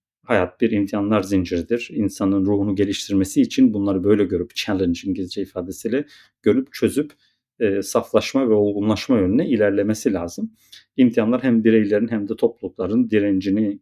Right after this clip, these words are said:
kalitesini arttırır, daha yüksek bir bilince ulaştırır, daha iyi noktalara getirir diyor. Genelde herkese hitap eden bir şey var. Karamsar gibi gözünen bir havası vardı imtihan yazısının. Yani çünkü devamlı imtihan olacaksın demek, devamlı teste tabi tutulacaksın demek böyle sanki,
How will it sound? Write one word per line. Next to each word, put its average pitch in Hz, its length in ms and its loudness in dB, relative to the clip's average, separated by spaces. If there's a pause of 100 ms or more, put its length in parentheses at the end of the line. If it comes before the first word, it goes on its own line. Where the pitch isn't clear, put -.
(120)
kalitesini 98 520 -4
arttırır, 127 460 -6
daha 113 160 0
yüksek - 500 -6
bir 98 160 -4
bilince 95 340 0
ulaştırır, 92 480 -4
daha 101 260 -4 (480)
iyi 104 160 0
noktalara 95 440 0
getirir 113 420 -4
diyor. 139 200 0 (920)
Genelde 117 300 4
herkese 120 380 2
hitap 117 260 4
eden 110 280 4
bir 104 80 -2
şey 101 260 -2
var. 95 220 -4
Karamsar 123 480 0
gibi 117 240 -2
gözünen 110 460 2
bir 110 240 -2
havası 107 360 0
vardı 87 220 -2
imtihan 92 320 -2
yazısının. 107 560 -2
Yani 82 240 -6
çünkü 92 340 -4
devamlı 95 300 6
imtihan 95 280 0
olacaksın 92 500 -2
demek, 90 280 -6
devamlı 90 340 -4
teste - 300 -4
tabi 95 240 -6
tutulacaksın 95 580 -2
demek 107 260 -4
böyle 95 160 -4
sanki, 87 440 -8